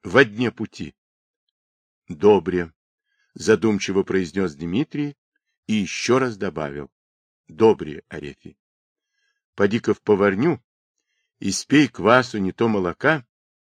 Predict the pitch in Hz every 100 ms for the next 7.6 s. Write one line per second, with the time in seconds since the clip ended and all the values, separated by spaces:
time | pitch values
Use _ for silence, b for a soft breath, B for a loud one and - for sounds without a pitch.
0 | _ _ _ _ _ - 92 - 92 139
1 | 107 107 - - 135 - 92 - 87 87
2 | 80 82 - 78 - 90 80 80 - 78
3 | - 73 71 _ _ _ _ _ _ _
4 | _ _ _ _ - 123 139 117 127 143
5 | 143 - 107 135 117 135 - 156 - 98
6 | 73 - _ _ - 104 110 127 131 90
7 | 85 - 80 - -